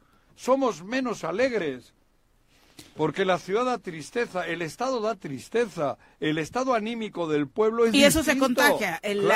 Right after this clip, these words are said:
Speaker 1: Claro.
Speaker 2: entidad da tristeza y nuestro
Speaker 1: Claro.
Speaker 2: Estado, por lo tanto,
Speaker 1: Yo
Speaker 2: se parece
Speaker 1: llegué,
Speaker 2: mucho a lo que está sucediendo en la
Speaker 1: cambié de
Speaker 2: ciudad y en la
Speaker 1: Querétaro
Speaker 2: entidad.
Speaker 1: aquí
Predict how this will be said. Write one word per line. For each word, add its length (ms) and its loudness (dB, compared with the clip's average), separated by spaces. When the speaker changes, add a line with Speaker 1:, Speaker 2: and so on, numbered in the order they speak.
Speaker 1:
Claro. 280 4
Speaker 2:
entidad 520 6
da 220 0
tristeza 580 -4
y 40 -4
nuestro 420 -2
Speaker 1:
Claro. 200 0
Speaker 2:
Estado, 460 4
por 160 0
lo 140 0
tanto, 280 -2
Speaker 1:
Yo 80 0
Speaker 2:
se 120 2
parece 480 6
Speaker 1:
llegué, 120 6
Speaker 2:
mucho 220 0
a 40 0
lo 140 -2
que 80 -8
está 200 0
sucediendo 400 -2
en 80 -2
la 60 -2
Speaker 1:
cambié 120 2
de 60 0
Speaker 2:
ciudad 140 0
y 40 -2
en 60 -2
la 80 0
Speaker 1:
Querétaro 260 -4
Speaker 2:
entidad. 200 -2
Speaker 1:
aquí 260 -6